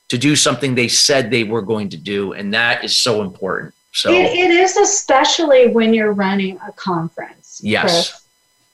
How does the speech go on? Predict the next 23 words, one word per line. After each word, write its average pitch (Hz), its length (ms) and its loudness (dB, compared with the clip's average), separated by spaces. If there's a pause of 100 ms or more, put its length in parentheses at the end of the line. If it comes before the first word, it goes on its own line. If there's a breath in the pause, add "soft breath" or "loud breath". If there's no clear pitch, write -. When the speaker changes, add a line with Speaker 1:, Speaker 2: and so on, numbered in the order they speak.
(120)
Speaker 2:
When 254 420 6 (180)
you 277 280 4
are 277 220 4
counting 254 540 0
on 220 240 2
speakers 226 680 2
to 214 100 -6
come 220 260 2
in 214 240 2
and 202 180 0
talk, 202 580 2 (240)
and, 202 440 2
you 254 60 4
know, 262 140 4
I 330 180 4
put 370 120 2
a 359 40 6
lot 247 460 4
of 254 80 -6
money 240 320 -2
into 208 260 -2
that 175 260 0
studio. 233 640 0